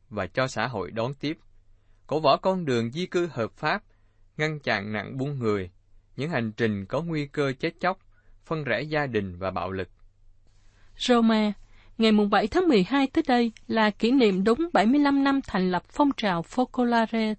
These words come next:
Speaker 2: Tổ ấm do chị Chiara Lubich và một số bạn tin khởi thành lập. Chị Chiara Lubich nguyên là một giáo viên, sinh năm một nghìn chín trăm hai mươi và qua đời năm hai nghìn lẻ tám, thọ tám mươi tám tuổi. Khi gia nhập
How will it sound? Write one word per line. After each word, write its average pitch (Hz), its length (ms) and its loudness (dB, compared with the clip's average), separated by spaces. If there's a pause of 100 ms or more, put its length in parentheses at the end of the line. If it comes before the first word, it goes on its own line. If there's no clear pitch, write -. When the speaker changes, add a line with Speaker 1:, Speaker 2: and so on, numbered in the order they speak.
Speaker 2:
Tổ 165 240 0
ấm 240 220 0 (380)
do 277 180 6
chị 190 260 0 (100)
Chiara 233 460 2
Lubich 220 580 0
và 202 180 0
một 190 200 2
số 269 320 0
bạn 190 240 2 (120)
tin 277 160 2
khởi 180 420 -4
thành 190 240 0
lập. 180 140 -2 (800)
Chị 208 260 -2
Chiara 269 440 4
Lubich 247 420 2 (280)
nguyên 311 140 6
là 240 140 4
một 185 160 2 (100)
giáo 247 280 2
viên, 247 260 2 (240)
sinh 311 300 4
năm 294 120 4
một 220 160 -2
nghìn 180 220 0
chín 302 240 2
trăm 262 260 0
hai 240 140 0
mươi 233 320 2 (300)
và 214 180 2
qua 311 260 2
đời 190 240 4
năm 277 280 2
hai 294 160 -2
nghìn 185 280 0
lẻ 175 140 -2
tám, 226 320 -2 (360)
thọ 190 260 -2 (120)
tám 233 200 0
mươi 302 80 0
tám 240 340 0
tuổi. 175 300 0 (600)
Khi 247 260 2
gia 240 120 2
nhập 220 220 2